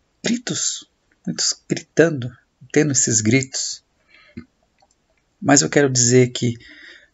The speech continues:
acima de tudo, ame, deixe o amor vencer.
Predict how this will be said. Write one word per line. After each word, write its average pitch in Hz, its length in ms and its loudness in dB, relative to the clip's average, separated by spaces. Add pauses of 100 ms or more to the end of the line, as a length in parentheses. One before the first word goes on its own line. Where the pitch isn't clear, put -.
(140)
acima 180 400 2
de 135 160 -4
tudo, 117 420 0 (1900)
ame, 127 500 4 (840)
deixe 170 320 6
o 123 60 4
amor 104 200 -2
vencer. 98 580 -4